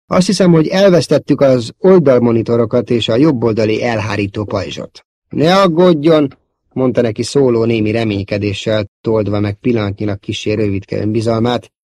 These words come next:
„Ki fog tartani az öreg lány?” Esdekelve nézett a falakra. „Hallasz, hajó? Tarts ki! Csubi, próbáld őket a bal oldalon tartani,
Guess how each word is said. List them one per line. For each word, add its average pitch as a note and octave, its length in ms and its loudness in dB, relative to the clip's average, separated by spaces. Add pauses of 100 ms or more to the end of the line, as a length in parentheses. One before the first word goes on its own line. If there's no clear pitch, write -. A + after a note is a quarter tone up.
(520)
„Ki G#3 180 4
fog F#3+ 260 2
tartani D3 540 2
az B2 140 2
öreg A2+ 260 0
lány?” G2 400 -6 (760)
Esdekelve G#2 600 -2
nézett G#2 400 -4
a G2 40 -8
falakra. G2 580 -8 (720)
„Hallasz, F#3 440 2
hajó? D3+ 540 2
Tarts F#3+ 360 0
ki! C#3 320 0 (640)
Csubi, G#3 400 4 (300)
próbáld G3+ 440 4
őket F#3 260 4
a D3+ 60 2
bal F#3 220 4
oldalon D3 440 4
tartani, G#2+ 460 -2